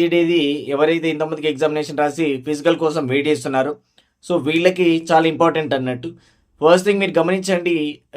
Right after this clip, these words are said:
మనకి నోటీస్ అయితే వచ్చేసింది. So ఫిజికల్ టెస్ట్ and మెడికల్ ఎగ్జామినేషన్, డాక్యుమెంట్ వెరిఫికేషన్ అన్నీ కూడా ఒకటేసారి జరుగుతాయని చెప్పేసి. So మనకి ఆర్మీకి అయితే ఎలా అయితే మనకు రన్నింగ్ అయిపోయిన తర్వాత మెడికల్, ఆ తర్వాత మనకి డాక్యుమెంట్ వెరిఫికేషన్ వెంటనే కంప్లీట్ చేసేస్తున్నారు. So అలానే ఇక్కడ కూడా మనకి ఎస్ఎస్సి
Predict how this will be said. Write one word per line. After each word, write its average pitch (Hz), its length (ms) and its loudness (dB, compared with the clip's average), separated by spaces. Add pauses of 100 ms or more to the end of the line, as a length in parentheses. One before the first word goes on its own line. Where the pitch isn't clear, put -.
మనకి 165 260 0 (240)
నోటీస్ 175 340 2
అయితే 175 180 2
వచ్చేసింది. 127 460 -6 (220)
So 180 60 -2 (120)
ఫిజికల్ 165 400 2
టెస్ట్ 165 260 -2 (200)
and 147 120 0 (120)
మెడికల్ 151 320 0
ఎగ్జామినేషన్, 147 500 -4
డాక్యుమెంట్ 147 380 0
వెరిఫికేషన్ 147 480 -2
అన్నీ 147 220 -2
కూడా 151 160 2
ఒకటేసారి 143 520 -2
జరుగుతాయని 131 400 -2
చెప్పేసి. 104 400 -10
So 156 180 2
మనకి 147 200 -2 (100)
ఆర్మీకి 156 380 2
అయితే 170 200 0 (140)
ఎలా 151 200 8
అయితే 156 240 2
మనకు 151 320 0
రన్నింగ్ 147 300 -4
అయిపోయిన 139 220 -4
తర్వాత 143 180 -2 (100)
మెడికల్, 139 340 -2 (480)
ఆ 156 40 10 (100)
తర్వాత 156 280 2 (100)
మనకి 156 260 -4
డాక్యుమెంట్ 143 320 -2
వెరిఫికేషన్ 147 440 -4
వెంటనే 156 320 -2 (100)
కంప్లీట్ 151 340 -4
చేసేస్తున్నారు. 135 540 -4 (380)
So - 60 0 (140)
అలానే 180 340 6 (280)
ఇక్కడ 185 180 2 (120)
కూడా 185 200 2
మనకి 165 300 -2
ఎస్ఎస్సి 151 340 -6